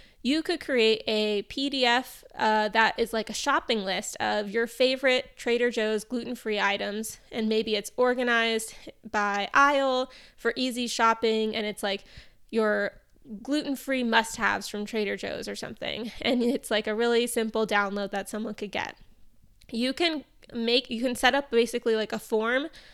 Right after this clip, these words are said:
on your website where someone types in their email and their name usually,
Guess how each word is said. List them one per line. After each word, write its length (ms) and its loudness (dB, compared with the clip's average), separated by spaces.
on 240 0
your 140 2
website 540 2
where 260 0
someone 320 -2
types 280 -2
in 140 0
their 140 -2
email 560 0
and 640 4
their 200 0
name 400 0
usually, 500 0